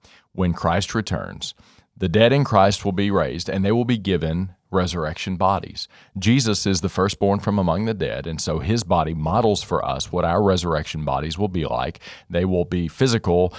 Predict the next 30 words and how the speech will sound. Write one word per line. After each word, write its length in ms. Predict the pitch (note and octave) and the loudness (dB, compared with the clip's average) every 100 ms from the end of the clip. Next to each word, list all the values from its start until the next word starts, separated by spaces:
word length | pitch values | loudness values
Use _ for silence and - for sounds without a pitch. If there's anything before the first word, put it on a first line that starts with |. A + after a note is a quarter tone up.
| - | -6
they 100 | F#2+ | 2
will 220 | G2 F#2+ E2+ | 4 4 2
be 440 | F2+ F2 E2 D#2+ - | 2 2 0 -2 -2
imperishable, 880 | G2 F#2 A#2+ A#2+ F#2+ E2 D#2 E2 | -2 2 2 2 0 -4 -4 -4
they 140 | F2+ F2+ | 0 0
will 160 | F2+ | 0
be 280 | F2 F#2 F2+ | 0 -2 -2
immortal, 640 | F2 F2 A2+ B2 E2 E2 E2+ | -2 0 2 0 -2 -6 -2
they 120 | F2+ | -2
will 180 | F#2 F#2 | 0 -2
be 260 | F#2+ F2 | -2 -2
impervious 600 | E2+ E2+ A#2 A2+ E2 D#2+ | -2 -2 0 0 0 -2
to 100 | - | -6
pain 260 | - F2+ F#2+ | -4 -2 -2
or 80 | F2+ | -2
disease 540 | F2+ D2+ D2 D#2+ E2+ | -4 -4 -6 -4 -2
or 100 | E2+ | 0
any 140 | F2+ | 0
of 140 | E2+ D2 | 0 0
those 180 | E2+ F2 | -2 -2
sorts 300 | F2 D#2+ - | -4 -4 -6
of 80 | |
things. 360 | - B1+ B1 D#2+ - - - _ | -10 -10 -10 -14 -16 -20 -20 _
Um, 320 | - G2+ F2+ F2+ | -2 0 0 -2
so 240 | - G2 | 0 0
Jesus 560 | F#2 F2 C3 B2+ G#2+ F#2 | 2 2 2 4 2 4
models 560 | F#2+ A2+ G2+ E2+ E2 | 6 6 4 2 -2
for 400 | F2 - F#2+ E2 | -8 -2 2 2
that, 420 | D2 C#2+ D2 - - | 0 -2 -6 -8 -10
uh, 320 | F2+ C#2+ A#1+ | -6 -6 -8